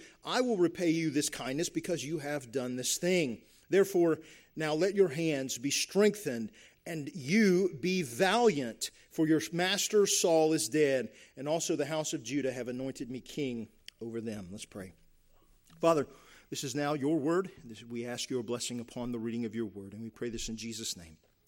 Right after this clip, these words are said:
Amen. Amen. Thank you. You can be seated. Well, I think we can all identify with the reality of when we come to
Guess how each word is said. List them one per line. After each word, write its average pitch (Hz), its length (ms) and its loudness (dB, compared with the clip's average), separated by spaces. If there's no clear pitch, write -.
Amen. 87 260 -14
Amen. 82 200 -20
Thank 107 160 -16
you. 98 60 -18
You - 0 -
can 104 60 -16
be 98 80 -16
seated. 101 380 -8
Well, 98 220 -4
I 196 60 2
think 190 160 10
we 196 80 8
can 175 120 6
all 196 200 8
identify 180 720 6
with 190 220 6
the 196 40 6
reality 190 500 6
of 160 100 2
when 190 100 4
we 165 100 4
come 254 440 0
to 240 260 2